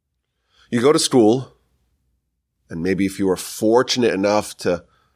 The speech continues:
go to yeshiva, you may have dual tracks. You have, you know, the history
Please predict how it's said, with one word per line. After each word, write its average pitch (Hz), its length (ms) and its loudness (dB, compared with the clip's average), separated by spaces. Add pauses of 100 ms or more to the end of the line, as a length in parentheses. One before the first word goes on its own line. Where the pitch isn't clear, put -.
(140)
go 104 140 0
to 104 80 2
yeshiva, 92 720 -4 (840)
you 92 100 -8
may 104 140 2
have 92 560 -6 (560)
dual 110 260 -4
tracks. 127 500 -4
You 95 100 -8
have, 92 420 -6 (1080)
you 85 80 -8
know, 80 240 -6
the 80 440 -8 (180)
history 104 1000 0